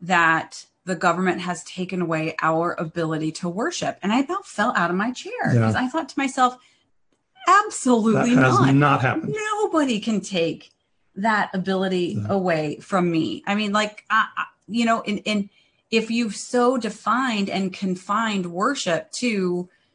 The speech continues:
Speaker 1: you know, the Sunday morning nine thirty service within, you know, this little square footage of building, then okay, yeah, you, along with every other group gathering, we are under restriction. But who thinks of, like, that?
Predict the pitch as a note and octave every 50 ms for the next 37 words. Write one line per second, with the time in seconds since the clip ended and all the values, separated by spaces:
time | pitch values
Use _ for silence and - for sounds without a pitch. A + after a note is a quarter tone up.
0 | _ _ _ - G3 G3 F#3 F#3 F3 F3 F3+ F3 F3+ F3+ F3+ - G#3+ G#3 G#3 G#3
1 | G3 F#3+ F#3 F3+ F3+ F3+ F#3 F3+ F3+ F3+ E3+ - - F#3 F3+ F3+ F3+ F3+ F3 -
2 | - F#3 F3+ E3+ E3+ E3+ D#3+ - - - A#3 B3+ C#4 A#3 G3+ F3+ E3+ E3+ E3+ -
3 | - - F3+ F3+ E3+ F3 G#3 F#3+ F#3 F3+ F3+ F3 E3+ - - F#3+ F3+ E3 D#3+ D#3
4 | D#3 D#3 D#3 F3 F3 G3 F#3+ F#3+ - F#3 F3 E3+ - - - G3 F#3 F3 F3+ -
5 | F#3 F3 E3+ D#3+ E3+ E3 E3 - _ G#3 B3 D4+ D4+ B3+ G3 F3 E3 E3+ F3 F3+
6 | F3+ _ _ _ _ _ _ _ G3+ G#3+ A3+ - - C4 D4 D4 - A#3 G#3+ G#3
7 | G3 G3+ A#3 C4 A3+ D3+ C#3+ - - F#3 F#3+ A#3 C4 A3+ F3+ F#3 A3 - - G3+
8 | F#3 F#3+ F#3+ F#3+ F#3+ F#3+ F3+ F#3 F3+ F3+ F3+ - - _ _ _ _ _ _ _
9 | _ _ - G#3 G#3 G3+ G#3 G#3 G#3 G3+ G3+ G#3 G#3 F#3+ F3+ E3 F3 F#3 G3 G#3
10 | G#3 - - - E3+ F3+ G#3+ A3 G#3+ F#3 F3+ F3+ F#3 D#3+ E3 F3 F#3+ G3+ G3 G3+
11 | - - F#3+ F#3 F3 E3+ E3 E3 E3 - - C4 C#4 - - - F#3 F3 F#3 F3+
12 | - _ _ _ _ _ - A3 - - F#3 - - E4 G4+ B4 - - - C#4
13 | D#4 A#4 B4 - - - G3+ G3 F3+ F#3 G3 F#3+ F3+ F3+ - - F#3 F#3+ A3+ B3
14 | C4+